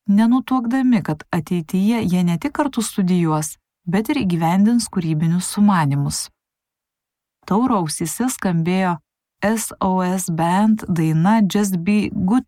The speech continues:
To Me, kai vaizduotėje pasirodė mažo, su kuprinyte į kalną bėgančio šunelio vaizdinys. „Lukai, nusipirksiu šunį, jį dresuosiu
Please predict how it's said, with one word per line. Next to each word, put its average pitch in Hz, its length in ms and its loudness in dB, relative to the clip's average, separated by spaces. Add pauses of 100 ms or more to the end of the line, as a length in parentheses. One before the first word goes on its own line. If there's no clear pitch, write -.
To 165 160 -2
Me, 160 240 2 (400)
kai - 240 -2
vaizduotėje 202 720 0
pasirodė 190 560 -2
mažo, 233 560 2 (280)
su - 200 -6
kuprinyte 202 640 2
į 190 80 -6
kalną 208 480 2
bėgančio 196 560 0
šunelio 170 480 0
vaizdinys. 175 840 2 (920)
„Lukai, 185 460 -2 (180)
nusipirksiu 170 640 -4
šunį, 226 480 4 (320)
jį 196 160 0
dresuosiu 220 840 -2